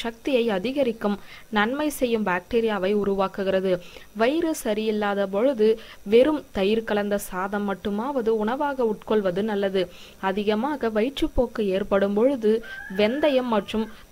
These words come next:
தயிர் ஒரு cup சாப்பிட்டால் வயிற்றுப்பொருமல் அடங்கும். வெண்ணெய் காய்ச்சி இறக்கும் பொழுது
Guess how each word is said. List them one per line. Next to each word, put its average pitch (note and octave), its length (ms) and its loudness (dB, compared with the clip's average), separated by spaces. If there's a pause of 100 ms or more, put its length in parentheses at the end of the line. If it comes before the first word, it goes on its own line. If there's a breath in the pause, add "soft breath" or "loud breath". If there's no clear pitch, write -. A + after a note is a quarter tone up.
(100)
தயிர் C#4+ 340 4
ஒரு A#3 120 4 (100)
cup G#3 260 -2
சாப்பிட்டால் G#3+ 640 -2 (140)
வயிற்றுப்பொருமல் G#3 840 0
அடங்கும். F#3+ 360 -2 (400 loud breath)
வெண்ணெய் G#3 460 2
காய்ச்சி C#4+ 300 -2 (100)
இறக்கும் A3 400 -2
பொழுது A3+ 320 4